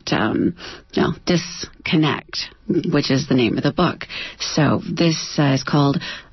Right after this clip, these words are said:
A Tranquil Death. Neither the balmy morning nor the desperate embrace of his family members managed to warm up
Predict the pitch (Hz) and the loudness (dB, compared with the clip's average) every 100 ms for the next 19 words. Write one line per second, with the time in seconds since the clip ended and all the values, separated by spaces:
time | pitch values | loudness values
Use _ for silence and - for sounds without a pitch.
0 | - 156 - 196 202 208 202 196 190 190 | -4 -2 0 2 2 2 2 2 2 -2
1 | - 143 147 - - - - - - - | -6 -4 0 0 -2 -10 -16 -16 -18 -20
2 | - - - - - - - 226 262 339 | -20 -20 -20 -20 -20 -16 0 2 4 4
3 | 392 311 160 135 175 202 196 175 139 117 | 4 2 0 2 4 4 4 4 2 0
4 | 123 - - - - - - - - 170 | -2 -4 -6 -8 -12 -18 -20 -6 2 4
5 | 185 196 202 170 - 151 160 - 170 160 | 4 4 4 0 0 0 0 0 2 4
6 | 156 139 143 147 156 - - 135 127 - | 2 2 2 2 0 -4 -4 -2 -2 2
7 | 160 160 151 151 139 135 131 131 131 160 | 2 4 4 4 2 2 0 0 -2 -4
8 | - - - - - 156 175 190 180 185 | -10 -14 -14 -12 -2 2 4 4 2 -2
9 | - 196 175 190 190 208 - | 0 2 4 4 4 2 0